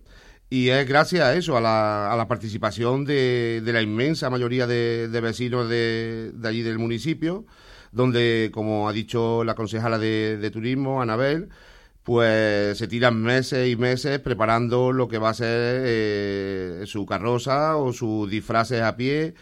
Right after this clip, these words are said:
eh, tanto como grupos como individuales, porque hay varias, varias categorías, ahora lo explicará, ahora lo explicará Anabel.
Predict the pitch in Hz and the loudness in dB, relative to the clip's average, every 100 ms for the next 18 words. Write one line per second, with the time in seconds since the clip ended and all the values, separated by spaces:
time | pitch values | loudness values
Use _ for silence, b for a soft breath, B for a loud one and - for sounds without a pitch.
0 | B B B - 120 113 110 107 104 104 | B B B -2 0 2 0 0 -2 -2
1 | 101 107 85 101 101 98 98 95 127 127 | -2 -6 -4 -4 -2 -2 -4 0 -2 0
2 | 135 139 127 110 101 101 95 117 131 135 | 0 0 -2 -2 -2 -2 2 4 4 2
3 | 131 104 110 110 110 110 113 110 107 110 | -4 -4 -2 0 0 2 2 0 -2 -4
4 | 104 110 143 151 127 110 104 104 113 107 | -4 -2 0 0 0 -2 -2 -4 0 2
5 | 104 - 113 113 107 107 113 110 110 107 | 2 0 -2 -2 -4 -4 -2 0 0 0
6 | 104 104 - B B B B B 196 - | -2 -4 -8 B B B B B -2 2
7 | 123 120 151 180 | 4 4 2 0